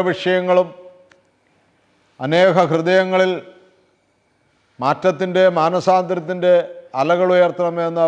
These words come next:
പ്രാർത്ഥിക്കുന്നു. ഞാൻ പോകുന്നത് നല്ലത്, ഞാൻ പോയി കഴിഞ്ഞാൽ സത്യത്തിൻ്റെ ആത്മാവ് നിങ്ങളുടെ അടുക്കൽ വരും, അവൻ നിങ്ങളെ സത്യത്തെക്കുറിച്ചും നീതിയെക്കുറിച്ചും ഞാൻ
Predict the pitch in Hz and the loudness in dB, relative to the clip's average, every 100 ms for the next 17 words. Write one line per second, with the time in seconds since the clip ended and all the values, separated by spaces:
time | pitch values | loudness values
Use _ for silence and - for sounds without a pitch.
0 | 151 151 143 160 160 165 170 160 - - | 0 0 0 -4 -8 -4 -4 -6 -14 -20
1 | _ _ _ _ _ _ _ _ _ _ | _ _ _ _ _ _ _ _ _ _
2 | _ _ _ _ _ _ _ _ _ _ | _ _ _ _ _ _ _ _ _ _
3 | _ _ _ _ _ _ _ _ _ 135 | _ _ _ _ _ _ _ _ _ 0
4 | 160 165 175 180 180 185 180 185 185 185 | 2 4 4 4 4 4 4 4 6 4
5 | 185 175 175 180 185 190 180 185 175 165 | 4 0 0 0 2 0 0 0 0 -4
6 | 156 180 180 180 175 180 175 175 180 175 | -4 -6 -2 2 2 0 -2 -2 -2 -4
7 | 175 180 175 180 180 180 175 165 - - | -4 -2 -2 -4 -4 -2 -2 -6 -14 -20
8 | _ _ _ _ _ _ _ _ _ _ | _ _ _ _ _ _ _ _ _ _
9 | _ _ _ 131 156 175 185 190 170 160 | _ _ _ -10 -4 2 4 4 2 0
10 | 180 175 170 185 165 185 175 175 190 165 | -2 -2 -2 -2 -2 -4 -2 0 0 0
11 | 190 185 190 175 185 - _ _ _ _ | -4 -4 -4 -4 -8 -20 _ _ _ _
12 | _ _ _ _ _ _ _ _ - 143 | _ _ _ _ _ _ _ _ -4 0